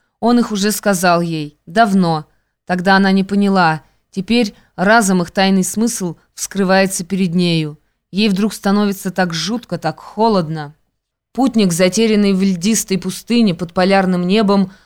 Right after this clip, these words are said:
должен чувствовать такой же ужас одиночества. Но ведь этот рядом, он любит. Что бы ни случилось, что бы ни ждало ее завтра,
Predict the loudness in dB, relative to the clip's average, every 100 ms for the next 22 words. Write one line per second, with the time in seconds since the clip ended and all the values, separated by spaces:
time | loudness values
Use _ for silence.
0 | _ 0 2 4 2 0 -2 -6 -6 -4
1 | -4 -4 -4 -4 0 0 0 -4 -6 -6
2 | -4 -4 -2 0 0 0 -4 -8 -14 -14
3 | -14 -14 _ _ _ -6 0 0 -2 -2
4 | 0 0 -2 2 2 2 0 2 2 2
5 | 0 -2 -4 _ _ _ -10 -2 2 4
6 | 2 0 -4 -2 0 0 0 -4 -12 _
7 | _ _ _ _ -10 -2 2 4 4 2
8 | 0 2 4 4 0 -2 -2 -2 2 0
9 | 0 -4 -4 -4